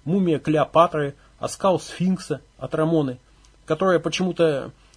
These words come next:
и недолюбливала, и постоянно вспоминала Египет и его исторических персонажей. "Рыцарский турнир" или "Идальго" от Диего, "Гранёный стакан"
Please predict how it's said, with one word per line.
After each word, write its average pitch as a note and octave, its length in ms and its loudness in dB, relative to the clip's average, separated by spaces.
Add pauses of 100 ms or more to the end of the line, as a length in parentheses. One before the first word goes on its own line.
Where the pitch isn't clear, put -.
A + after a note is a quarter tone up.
и F3 200 -2
недолюбливала, E3 840 2
и D#3+ 160 -8
постоянно F3 440 0
вспоминала F3 500 0
Египет D3 420 -6
и C3 40 -6
его C#3+ 180 -4
исторических C3+ 560 -4
персонажей. C3+ 600 -6 (460)
"Рыцарский E3 560 -2
турнир" D3 640 -4
или D3+ 400 -2
"Идальго" D3 600 4
от C#3+ 160 -8
Диего, C#3 460 -2 (720)
"Гранёный F#3 500 2
стакан" D#3 500 0